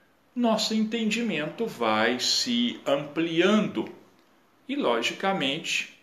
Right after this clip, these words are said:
nosso entendimento se ampliando, nós vamos percebendo onde é que estávamos errados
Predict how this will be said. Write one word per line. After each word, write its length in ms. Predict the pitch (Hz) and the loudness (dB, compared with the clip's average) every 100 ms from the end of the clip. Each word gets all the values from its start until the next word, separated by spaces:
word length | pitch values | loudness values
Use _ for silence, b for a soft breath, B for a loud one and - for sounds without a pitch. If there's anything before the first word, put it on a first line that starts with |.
| _ _ b b b | _ _ b b b
nosso 520 | - 110 110 110 - 110 | -6 0 2 2 2 0
entendimento 840 | 110 110 110 117 117 104 104 104 | 0 0 -2 -2 -4 -2 -4 -6
se 200 | - - | -6 -2
ampliando, 800 | 101 107 139 165 143 135 196 - - - b b b b | -2 -4 -6 0 2 2 -2 -6 -16 -20 b b b b
nós 300 | 127 123 120 | 0 2 2
vamos 500 | 104 110 113 117 117 | 2 2 2 0 -6
percebendo 1300 | - - 147 160 - 185 117 117 123 139 180 240 - B B B - | -4 2 2 2 0 0 2 2 2 2 0 -2 -6 B B B -4
onde 340 | 123 135 131 | 0 0 2
é 100 | 117 | 2
que 120 | 117 123 | 2 -4
estávamos 1000 | - - 110 110 110 107 110 107 - - | -4 0 2 2 0 -4 -4 -4 -4 -2
errados 1040 | 107 104 87 87 107 165 254 - - - | -2 -2 -2 0 0 -2 -2 -2 -4 -8